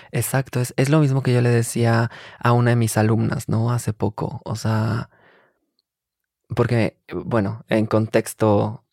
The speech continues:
no puedo hablar mucho del tema, obviamente, pero, pero en contexto era una cosa así de que prefiero llevar cierto proceso para ver si la cosa cambia a yo llegar y dictar cuál es mi, mi, mi opinión, ¿no? O cuál es mi posición, mi postura,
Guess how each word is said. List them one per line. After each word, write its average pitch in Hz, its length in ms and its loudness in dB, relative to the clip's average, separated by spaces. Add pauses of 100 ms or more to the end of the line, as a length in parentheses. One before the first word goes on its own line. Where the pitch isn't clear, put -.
(140)
no 101 200 0
puedo 104 180 0
hablar 104 180 0
mucho 104 240 -4
del 104 80 -2
tema, 107 260 0
obviamente, 104 480 0
pero, 104 340 2 (400)
pero 113 180 4
en 110 60 2
contexto 110 520 0
era 113 180 4
una 110 220 2
cosa - 240 -6
así 107 160 -4
de 107 140 2
que 101 160 0
prefiero 135 340 0
llevar 123 320 2
cierto 117 340 0
proceso 110 580 -2
para 98 220 0
ver 107 160 0
si 117 120 -4
la 110 140 0
cosa 110 280 -2
cambia 104 540 2 (320)
a - 140 0
yo 113 140 2
llegar 117 440 2
y 117 80 0
dictar - 600 2 (480)
cuál 117 240 6
es 107 120 0
mi, 104 380 0
mi, 101 480 -2
mi 101 220 0
opinión, 110 720 2
¿no? 117 240 2
O 110 80 -2
cuál 107 200 2
es 110 120 0
mi 110 100 2
posición, 107 640 0
mi 107 120 2
postura, - 600 -2